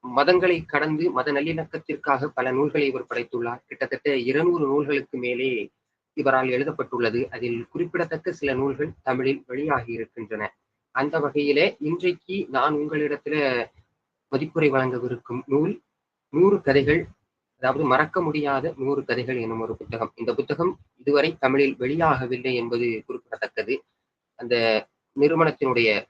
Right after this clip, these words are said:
இந்த ஆசிரியர் தற்போது இறந்து விட்டார். இந்த புத்தகத்தை வெளியிடக்கூடிய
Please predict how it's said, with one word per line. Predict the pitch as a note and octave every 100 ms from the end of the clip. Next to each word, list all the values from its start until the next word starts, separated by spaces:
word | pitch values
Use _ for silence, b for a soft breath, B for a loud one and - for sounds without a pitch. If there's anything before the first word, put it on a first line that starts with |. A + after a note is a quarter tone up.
| _
இந்த | -
ஆசிரியர் | A#2+ D3+ E3+ E3 D#3+
தற்போது | C3+ - A#2+
இறந்து | A#2+ C3+ C#3+
விட்டார். | B2 - B2+ - - _ _ _ _ _
இந்த | C3 B2 A#2+ -
புத்தகத்தை | D#3+ F3+ D#3+ - D#3+
வெளியிடக்கூடிய | C#3+ D3 C#3+ - C3 C#3